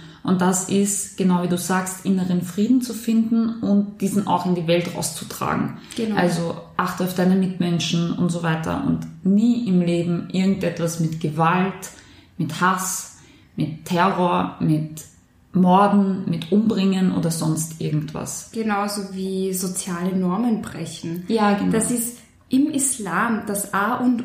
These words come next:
Speaker 2: O, dass man sich nach den sozialen Normen richtet,
Speaker 1: Mhm.
Speaker 2: dass man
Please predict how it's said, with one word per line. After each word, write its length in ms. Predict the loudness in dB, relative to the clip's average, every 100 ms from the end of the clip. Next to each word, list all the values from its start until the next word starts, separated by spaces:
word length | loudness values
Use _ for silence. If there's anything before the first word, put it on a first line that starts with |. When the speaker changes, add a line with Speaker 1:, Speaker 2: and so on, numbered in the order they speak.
| -6
Speaker 2:
O, 320 | -4 -2 -2 -2
dass 360 | -6 -4 -2
man 360 | -2 -2 -2 -4
sich 280 | -6 -6 -4
nach 180 | -4 -4
den 160 | -2 -2
sozialen 680 | -4 -6 -4 -2 0 4
Normen 640 | 4 4 4 2 2 -2 -12 -2
richtet, 540 | -2 -2 -6 -10 -10 -14 -2
Speaker 1:
Mhm. 240 | 0 0 -2
Speaker 2:
dass 240 | -4 0
man 360 | -2 -2 -4